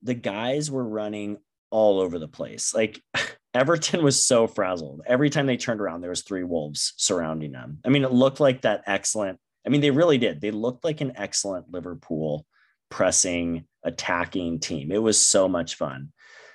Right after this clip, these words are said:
Um, it easily could have been four nil at halftime. Um, Pickford made a couple of great saves. Um,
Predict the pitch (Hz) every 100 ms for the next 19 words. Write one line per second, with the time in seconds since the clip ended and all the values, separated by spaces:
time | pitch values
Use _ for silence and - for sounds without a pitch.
0 | - 98 95 87 85 - - 131 127 120
1 | 117 110 110 110 101 98 95 - 95 92
2 | 90 90 90 87 95 87 85 - 90 87
3 | 85 85 _ _ _ _ _ 85 90 85
4 | 80 80 78 78 76 _ _ _ _ _
5 | _ _ _ _ _ - - 127 123 123
6 | 107 101 98 92 107 - 98 90 101 92
7 | - - 92 90 85 82 82 - - -
8 | 87 85 82 80 78 76 76